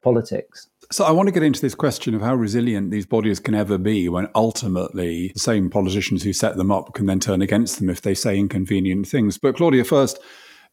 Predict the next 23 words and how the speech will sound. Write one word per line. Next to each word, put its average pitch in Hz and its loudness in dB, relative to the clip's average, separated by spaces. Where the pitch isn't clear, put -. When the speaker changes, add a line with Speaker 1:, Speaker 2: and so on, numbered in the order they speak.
Speaker 2:
what's 196 0
your 175 6
view 117 4
of 98 2
this 110 -2
kind 117 0
of 110 2
idea 107 2
of 101 2
independent 107 0
offices 101 -2
for - -8
the 104 0
long 104 0
term, 98 0
or 95 0
whatever 104 0
they 95 -4
might 95 -2
be, 95 0
bodies 107 0
that 107 -4
have 107 0